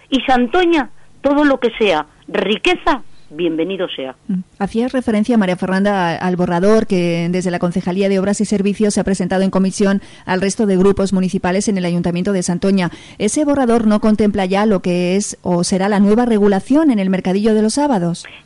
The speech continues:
Speaker 1: El borrador al que me refiero es que el concejal de, del área
Speaker 2: Mm.
Speaker 1: de servicios nos mostró un plano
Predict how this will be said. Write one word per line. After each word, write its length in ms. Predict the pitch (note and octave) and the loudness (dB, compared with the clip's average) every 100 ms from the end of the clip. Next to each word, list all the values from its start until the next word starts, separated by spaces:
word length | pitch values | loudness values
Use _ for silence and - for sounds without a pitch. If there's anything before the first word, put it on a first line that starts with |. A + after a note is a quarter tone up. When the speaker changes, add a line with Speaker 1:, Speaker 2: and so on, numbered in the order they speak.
| _ _ _ | _ _ _
Speaker 1:
El 140 | F#3 F3+ | -2 0
borrador 360 | F3 F#3+ G3 | 2 2 4
al 120 | D4 C4 | 2 2
que 80 | |
me 120 | A3 G3 | 0 0
refiero 540 | G3 C4 B3 A#3+ D4+ _ | 0 2 4 2 -2 _
es 180 | G#3 G3 - | -2 -2 -2
que 180 | G#3+ G3+ | -2 0
el 160 | F3 D#3+ | -2 0
concejal 500 | F3+ E3+ E3 G3 G3 | -2 0 -2 0 0
de, 760 | F#3 F3 F3 E3+ E3 D#3 D#3 | 0 2 2 2 0 -2 -8
del 340 | D3 - C#3+ D#3+ | -14 -4 -2 0
área 360 | B3+ G#3 A#3+ - - | 2 4 2 -2 -4
Speaker 2:
Mm. 140 | F#3 F3 - _ - | -4 -4 -10 _ -4
Speaker 1:
de 180 | E3+ - | -4 0
servicios 540 | D3+ A3+ - G3+ A3+ - _ - - _ - | 0 0 2 0 0 -6 _ -20 -20 _ -8
nos 280 | G3 F#3+ G3 | -2 0 0
mostró 320 | G3+ - C4+ | -4 0 2
un 240 | C#4 D4 | 4 2
plano 380 | D4+ G3+ E3+ C3+ | 2 2 2 0